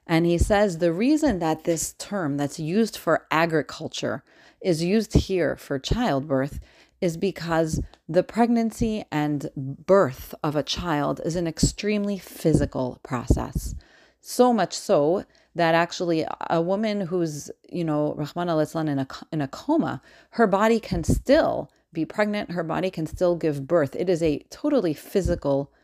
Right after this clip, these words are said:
process. It doesn't require you to be conscious. It doesn't require you to have certain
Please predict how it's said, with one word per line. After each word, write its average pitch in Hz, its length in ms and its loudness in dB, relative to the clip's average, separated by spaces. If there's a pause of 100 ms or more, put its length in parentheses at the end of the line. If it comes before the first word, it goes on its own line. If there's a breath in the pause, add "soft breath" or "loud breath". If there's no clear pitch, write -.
(340 soft breath)
process. 135 520 2
It 151 120 0
doesn't 170 260 0
require 170 880 -2
you 156 220 -2
to 143 180 -8
be 135 360 -2 (260 soft breath)
conscious. 147 720 -4
It 147 100 -8
doesn't 143 240 -4
require 143 580 -2
you 135 200 -2
to - 160 -12
have 131 520 -6
certain 139 420 -6